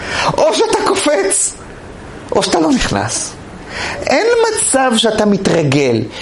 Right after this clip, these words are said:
דרך אגב, למים חמים אפשר להתרגל, עד מינון מסוים אתה יכול להתרגל, וגם כן בשביל הלב אתה צריך להתרגל. מים קרים הלב גם צריך להתרגל, אבל הוא לא יכול להתרגל.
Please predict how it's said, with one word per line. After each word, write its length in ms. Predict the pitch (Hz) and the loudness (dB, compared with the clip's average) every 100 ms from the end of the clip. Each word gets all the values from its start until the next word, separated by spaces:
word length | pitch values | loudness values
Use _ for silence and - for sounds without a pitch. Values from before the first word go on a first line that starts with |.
| - - | -12 -2
דרך 200 | 143 151 | 2 2
אגב, 240 | 151 123 113 | 2 2 2
למים 360 | 120 147 190 | 2 2 2
חמים 480 | 165 - 139 151 185 | 2 2 2 4 2
אפשר 300 | 156 - 156 | 0 0 2
להתרגל, 760 | 156 120 - 104 95 90 117 - - | 2 0 0 0 0 0 0 -2 -2
עד 400 | - 95 - 127 | -2 0 2 4
מינון 360 | 123 127 135 | 4 4 2
מסוים 400 | 147 147 226 139 | 2 2 2 2
אתה 120 | 120 123 | 2 2
יכול 160 | 143 | 2
להתרגל, 440 | 147 160 190 269 320 - - - | 2 2 2 2 0 -4 -8 -2
וגם 240 | - 131 127 | 0 2 2
כן 220 | 135 120 | 2 0
בשביל 260 | 113 131 123 | 2 2 4
הלב 360 | 139 202 220 | 4 2 2
אתה 160 | 175 135 | 0 -2
צריך 480 | - 123 127 165 170 | -2 0 2 2 2
להתרגל. 580 | 120 - - 92 87 82 - - - 117 117 | 0 -2 -2 0 0 0 -6 -10 -2 0 2
מים 320 | 147 226 285 | 2 2 2
קרים 360 | - 202 254 | 2 2 4
הלב 260 | 226 226 214 | 4 2 2
גם 200 | 180 254 | 2 2
צריך 360 | 277 220 151 135 | 2 2 2 2
להתרגל, 640 | 123 120 117 - 117 104 101 - | 0 0 -2 2 2 0 -2 -2
אבל 180 | 120 | 2
הוא 80 | 123 | 2
לא 80 | 131 | 4
יכול 380 | 139 135 147 120 | 2 2 0 0
להתרגל. 480 | 113 - - - | -2 -4 -6 -6